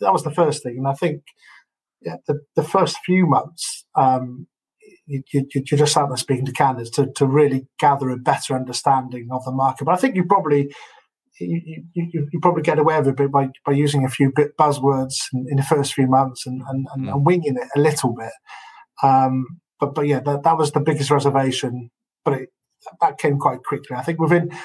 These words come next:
Speaker 1: I was, I always say for people that are joining here, give yourself three months.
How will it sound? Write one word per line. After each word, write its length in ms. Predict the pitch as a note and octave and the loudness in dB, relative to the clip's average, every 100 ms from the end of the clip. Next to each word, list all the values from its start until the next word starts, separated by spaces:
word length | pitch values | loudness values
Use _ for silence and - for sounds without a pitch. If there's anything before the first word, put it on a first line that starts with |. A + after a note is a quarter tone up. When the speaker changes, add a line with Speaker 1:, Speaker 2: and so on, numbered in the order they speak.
| - | -2
Speaker 1:
I 60 | B3+ | 2
was, 160 | C#3+ | 2
I 160 | - F#3 | 4 4
always 280 | G#3 E3+ - | 4 2 2
say 160 | D3 | 2
for 80 | C#3+ | 2
people 220 | F3 D#3 | 2 2
that 80 | D3 | 2
are 20 | |
joining 280 | C3+ D#3 C3+ | 2 2 2
here, 100 | C3+ | -2
give 160 | A#2 F3 | 0 0
yourself 320 | E3+ E3+ F3+ | 2 2 0
three 180 | - D3+ | -2 0
months. 460 | C3+ A#2+ - - | 0 0 -4 -16